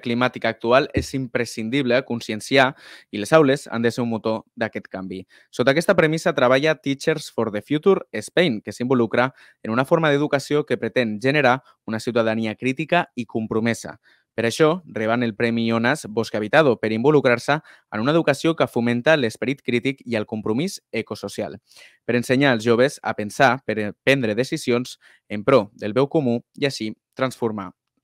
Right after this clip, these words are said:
la societat. Por ese motivo tenemos hoy a la portavoz a nivel estatal de Teachers for the Future Spain.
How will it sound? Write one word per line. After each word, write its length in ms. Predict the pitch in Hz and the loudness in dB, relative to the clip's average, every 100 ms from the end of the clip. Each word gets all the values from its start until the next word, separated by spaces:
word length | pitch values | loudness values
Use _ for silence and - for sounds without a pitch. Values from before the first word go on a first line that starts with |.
| - | -12
la 140 | 110 | -10
societat. 480 | 107 - 98 - - _ _ _ _ _ _ _ | -10 -10 -12 -12 -18 _ _ _ _ _ _ _
Por 120 | - | -6
ese 400 | 123 147 143 135 | 0 4 6 4
motivo 520 | 127 123 139 139 160 170 | 4 0 0 2 2 2
tenemos 520 | 120 117 117 117 120 | -2 -2 -4 -4 -2
hoy 240 | 120 123 | 0 0
a 120 | 117 | 0
la 200 | 107 107 | -2 -4
portavoz 480 | 113 110 110 127 120 | -6 -4 0 0 0
a 40 | 107 | -4
nivel 360 | 107 107 107 | -8 -10 -10
estatal 400 | 104 104 104 113 | -10 -8 -4 -4
de 100 | 110 | -4
Teachers 540 | 98 110 - 113 107 - | -8 -8 -4 -4 -6 -8
for 180 | 113 | -6
the 120 | 107 104 | -6 -6
Future 480 | 113 104 110 107 | -8 -6 -4 -4
Spain. 440 | 107 - 120 135 | -6 -4 -2 -2